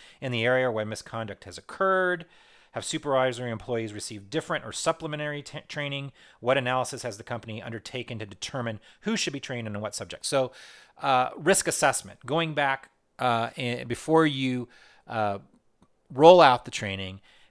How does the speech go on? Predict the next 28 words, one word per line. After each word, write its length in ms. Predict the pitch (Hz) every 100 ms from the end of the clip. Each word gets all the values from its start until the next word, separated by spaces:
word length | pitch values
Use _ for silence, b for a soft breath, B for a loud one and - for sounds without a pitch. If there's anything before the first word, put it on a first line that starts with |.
| -
figuring 320 | 202 190 175
out 200 | 139 120 -
who's 220 | 190 208
gonna 180 | 185 185
be 80 | 165
covered, 500 | - 120 113 113 110 b b -
who 200 | 196 202
needs 240 | 175 156
to 80 | -
get 300 | 127 120 -
specific 420 | - - 113 107
training, 500 | - 101 95 95 95 b b b b b
um, 520 | 117 110 104 101 98 -
and, 480 | 123 113 107 104 107 - _
and 160 | 131 113
having 260 | 151 143
a 60 | 123
reasonable 540 | 113 139 135 139 120
basis 480 | 107 117 113 117 104
to 80 | 107
why 140 | 104
you've 160 | 101 98
made 180 | 98 98
that 180 | 101 -
decision 400 | - 107 95 92
that's 140 | -
based 380 | - 202 165 -
on 340 | 127 113 104